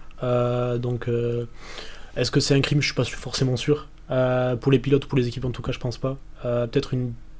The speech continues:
question du travail différente, une gestion du week-end aussi différente. Euh, après, euh, la façon dont ça a été fait semble un peu plus, euh, dramatique. <laughs> Et, euh, et puis voilà, quoi. À un moment donné, ben, le samedi, on n'a plus de vie,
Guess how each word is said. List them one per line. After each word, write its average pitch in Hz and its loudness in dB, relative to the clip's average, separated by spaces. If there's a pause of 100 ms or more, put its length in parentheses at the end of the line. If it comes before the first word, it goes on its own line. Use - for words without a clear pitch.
question 135 0
du 131 0
travail 123 0
différente, 123 -2
une 127 -2
gestion 117 -4
du 123 0
week-end 120 -2
aussi 120 -6
différente. 127 -4 (720)
Euh, 120 4
après, 131 2
euh, 113 4 (520)
la 123 2
façon 131 2
dont 131 4
ça 123 0
a - 4
été 120 -2
fait 120 0
semble 120 -2
un 120 0
peu 117 -6
plus, 120 -6
euh, 113 -4 (400)
dramatique. 127 2 (240)
<laughs> - 2 (760)
Et, 127 6
euh, 123 4
et 113 -2
puis 135 -2
voilà, 185 0
quoi. 139 -4
À 117 -4
un - -2
moment 123 0
donné, 135 2
ben, 120 0
le 123 0
samedi, 123 0
on - 4
n'a 127 0
plus 120 -6
de 117 -4
vie, 131 -6